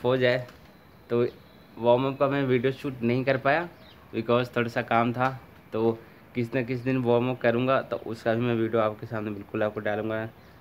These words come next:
दोस्तों, और बताऊँगा कि मेरा क्या routine है और क्या क्या चीज़ें मैं करता हूँ, बिल्कुल बताऊँगा। तो अभी तो फ़िलहाल के लिए मैं चलता हूँ दोस्तों, और फिर से एक बार फिर से आप लोगों को happy लोहड़ी। तो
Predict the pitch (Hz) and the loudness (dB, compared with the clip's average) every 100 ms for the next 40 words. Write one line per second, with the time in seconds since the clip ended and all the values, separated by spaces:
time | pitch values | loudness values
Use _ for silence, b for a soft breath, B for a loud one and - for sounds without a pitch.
0 | B 110 - 98 110 104 - 110 117 117 | B -8 -2 0 0 -2 -2 0 0 0
1 | 113 110 110 110 113 113 113 113 117 101 | -2 -2 0 0 0 0 -4 -4 -4 -4
2 | - 101 95 101 101 101 98 98 - 104 | -6 -6 -6 -8 -8 -8 -8 -8 -6 -6
3 | 113 120 92 - 98 95 107 117 135 180 | -6 -10 -12 -10 -6 -2 0 2 2 -2
4 | - B B B B B - - 107 110 | -4 B B B B B -16 -4 0 0
5 | - 104 107 120 127 127 123 117 120 120 | 0 -4 -2 -2 0 -2 0 4 4 2
6 | 127 123 120 117 113 117 127 123 123 - | 0 0 -2 0 -2 0 -2 0 -4 -4
7 | 135 143 - - - - - 107 110 135 | -6 -6 -10 -20 -20 -20 -6 -4 0 -2
8 | 135 135 139 135 120 123 120 127 120 - | 0 0 2 2 0 -2 -2 -4 -2 -2
9 | 110 117 120 120 117 - 123 117 107 120 | 0 0 2 0 -2 -8 -6 0 0 2
10 | 120 117 117 139 147 B B B - 107 | 2 4 4 0 -6 B B B -6 -4
11 | 107 101 | -2 -4